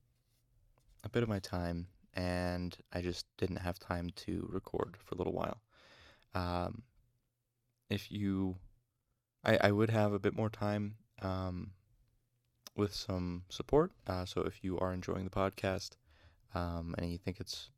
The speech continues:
been worth five bucks so far, um, I would, I would love the support, and it would really help me a long way. Um, so that said, uh, you can support me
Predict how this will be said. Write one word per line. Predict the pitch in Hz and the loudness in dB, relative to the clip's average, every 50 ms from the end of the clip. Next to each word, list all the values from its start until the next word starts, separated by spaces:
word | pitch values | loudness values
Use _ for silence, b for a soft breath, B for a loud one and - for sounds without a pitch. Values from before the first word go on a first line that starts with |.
| _ _ _ _ _ _ _ _ _ _ _ _ _ _ _ _ _ _ _ - 101 | _ _ _ _ _ _ _ _ _ _ _ _ _ _ _ _ _ _ _ -20 -6
been | - 98 92 92 90 90 87 87 90 - _ _ _ _ _ _ _ _ _ _ _ _ _ _ _ - | -4 -2 -2 -2 -2 -4 -6 -8 -10 -12 _ _ _ _ _ _ _ _ _ _ _ _ _ _ _ -2
worth | - 98 92 95 - - | 2 2 2 2 0 -4
five | - - 95 95 92 | 0 0 2 2 2
bucks | 95 92 - - - - - - _ - | 2 0 0 -2 -8 -10 -10 -10 _ -10
so | - - 104 | -2 -2 -2
far, | 98 - 98 98 104 101 101 - _ _ - | 0 2 2 2 2 2 0 -6 _ _ -6
um, | 92 92 90 90 90 92 92 98 - _ _ _ _ _ _ _ _ _ _ _ _ _ _ _ _ _ _ - - | -4 -4 -2 -4 -4 -6 -8 -10 -14 _ _ _ _ _ _ _ _ _ _ _ _ _ _ _ _ _ _ -8 -4
I | 92 92 | -2 -2
would, | 90 90 90 90 95 - | 0 -2 -2 -4 -6 -6
I | - 95 | -6 -6
would | 92 92 - - - - | -6 -6 -8 -12 -10 -2
love | 95 98 98 92 - | 2 2 2 2 2
the | - 92 - | -2 -4 -4
support, | - - - - - 87 85 80 - - - - | -4 -4 -4 0 0 2 2 0 -2 -6 -10 -8
and | 87 85 85 85 | -8 -6 -6 -4
it | 85 | -4
would | 85 90 | -2 -2
really | 87 85 87 87 | 0 0 0 0
help | 87 85 - | -2 -2 -4
me | 85 85 82 | -4 -4 -4
a | 82 82 | -2 -2
long | 82 85 87 90 87 | -2 -4 -4 -6 -6
way. | 90 - - - _ _ _ _ B B B B B B B B B B B B B - - | -8 -8 -10 -14 _ _ _ _ B B B B B B B B B B B B B -10 -6
Um, | 92 92 90 90 90 87 87 87 90 90 - _ _ _ _ _ | -4 -2 -2 -2 -2 -2 -4 -6 -8 -12 -16 _ _ _ _ _
so | - - 98 92 87 87 87 - - _ _ _ _ _ _ - - | 0 2 4 4 6 4 2 -2 -8 _ _ _ _ _ _ -2 2
that | 101 92 - - | 2 2 2 2
said, | - - 139 139 139 131 - - - | 2 4 4 4 4 2 -2 -2 2
uh, | 95 92 90 90 87 87 | 2 4 4 4 2 2
you | 90 92 90 | 0 -2 -2
can | 95 90 | -2 -2
support | 87 85 - - 101 82 | -2 -2 0 0 0 0
me | 80 101 98 90 | 0 -2 -4 -2